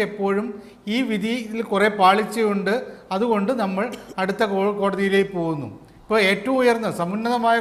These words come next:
കോടതിയാണെങ്കിൽ പോലും, നമ്മൾ ഈ ശബരിമല പ്രശ്നം, അവിടെ, ഏ, ഏറ്റ-, ഇന്ത്യയിലെ ഏറ്റവും സമുന്നതമായ നീതിപീഠത്തിൻ്റെ ഭരണഘടനാ ബെഞ്ചാണ്, അഞ്ചംഗ ഭരണഘടനാ ബെഞ്ചാണ് ആ തീരുമാനം, ആ,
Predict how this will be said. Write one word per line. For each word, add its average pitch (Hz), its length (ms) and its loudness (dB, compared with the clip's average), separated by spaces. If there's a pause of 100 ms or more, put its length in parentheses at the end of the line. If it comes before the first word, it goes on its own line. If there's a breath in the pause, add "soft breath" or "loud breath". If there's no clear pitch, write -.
കോടതിയാണെങ്കിൽ 202 680 0
പോലും, 175 160 -2
നമ്മൾ 190 140 -2 (340 loud breath)
ഈ 202 100 -6
ശബരിമല 220 480 2
പ്രശ്നം, 170 280 -6 (500 loud breath)
അവിടെ, 202 180 4
ഏ, 214 380 2 (580)
ഏറ്റ-, 170 200 -8 (520)
ഇന്ത്യയിലെ 208 380 2 (140)
ഏറ്റവും 240 360 -2
സമുന്നതമായ 226 640 0 (380 loud breath)
നീതിപീഠത്തിൻ്റെ 233 840 0
ഭരണഘടനാ 220 640 0
ബെഞ്ചാണ്, 220 400 -2
അഞ്ചംഗ 214 320 -6 (400 loud breath)
ഭരണഘടനാ 226 560 2
ബെഞ്ചാണ് 226 340 0
ആ - 100 -8
തീരുമാനം, 220 440 -2 (320 loud breath)
ആ, 214 80 2